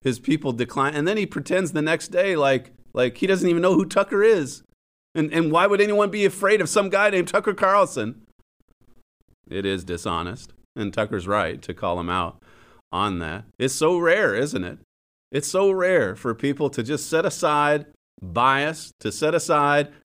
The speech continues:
their personal views, and to just present the truth. Look at, look at all of the messages. Some of that, of course, is, is, is being reversed now with Elon Musk in charge of Twitter. But look at all of the message. Look at all of the truth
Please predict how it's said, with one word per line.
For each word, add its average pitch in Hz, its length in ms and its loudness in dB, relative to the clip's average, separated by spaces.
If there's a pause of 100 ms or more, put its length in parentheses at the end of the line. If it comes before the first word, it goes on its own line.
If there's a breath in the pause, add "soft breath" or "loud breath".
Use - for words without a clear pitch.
their 123 280 2
personal 151 560 -2
views, 131 460 0 (180)
and 135 200 0
to 143 100 2
just 160 320 -2
present 143 640 0 (320)
the 113 160 -2
truth. 110 520 -4 (680)
Look 240 160 -4
at, 139 140 0
look 202 200 0
at 202 100 2
all 208 300 6
of 220 100 0
the 202 60 0
messages. 143 680 -2 (340 loud breath)
Some 123 220 -4
of 123 80 -2
that, 113 160 4
of 113 120 -6
course, 117 340 -2
is, 92 220 -6
is, 90 380 -8 (220)
is 98 180 -6
being 110 280 -2
reversed 104 460 -2
now 98 220 -6
with 101 160 -4
Elon 104 320 -2
Musk 131 360 -4
in 95 100 -4
charge 104 320 -2
of 90 120 -8
Twitter. 131 440 -2 (480)
But 196 120 -2
look 330 200 -2
at 339 80 2
all 196 180 4
of 143 120 2
the 135 60 0
message. 139 440 -2
Look 214 160 -4
at 427 80 2
all 302 140 6
of 214 80 2
the 185 80 -2
truth 349 600 -2